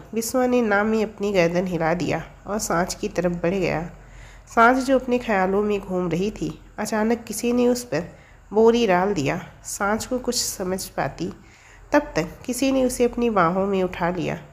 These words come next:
"बहुत भारी हो यार तुम तो, बप्पा शक्ति देना मुझे।"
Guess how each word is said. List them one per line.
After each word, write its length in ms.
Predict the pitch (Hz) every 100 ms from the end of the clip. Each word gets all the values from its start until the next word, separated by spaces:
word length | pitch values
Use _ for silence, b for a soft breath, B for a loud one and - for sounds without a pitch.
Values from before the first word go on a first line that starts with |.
| -
"बहुत 280 | 196 220 208
भारी 280 | 170 156 180
हो 140 | 208
यार 340 | 196 147 151 -
तुम 140 | 151
तो, 220 | 156 156 - B B B B B -
बप्पा 300 | 214 214 233
शक्ति 380 | 226 185 - 196
देना 260 | 185 151 175
मुझे।" 440 | 202 156 175 170